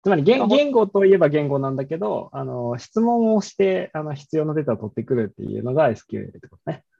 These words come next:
Speaker 2: そうそうそうそうそうそう。
Speaker 1: うん。プログラミング言語ではありませんとも書いてあるんで、あ、なるほどってなりました。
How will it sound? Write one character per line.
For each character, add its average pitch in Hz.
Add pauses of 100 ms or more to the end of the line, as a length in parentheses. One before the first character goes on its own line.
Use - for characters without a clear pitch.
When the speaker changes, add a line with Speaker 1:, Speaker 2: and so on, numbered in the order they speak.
(300)
Speaker 2:
そ 156
う 123
そ 117
う 98
そ 98
う 87
そ 92
う 95
そ -
う -
そ -
う。 147
Speaker 1:
う -
ん。 123 (640)
プ 160
ロ 202
グ 208
ラ 208
ミ 208
ン 208
グ 196
言 202
語 180
で 185
は 175
あ 147
り 131
ま 135
せ 160
ん 131
と 107
も 101
書 110
い 98
て 92
あ 87
る 87
ん -
で、 -
あ、 117
な 131
る 120
ほ 117
ど 110
っ - (160)
て -
な 113
り 110
ま -
し -
た。 -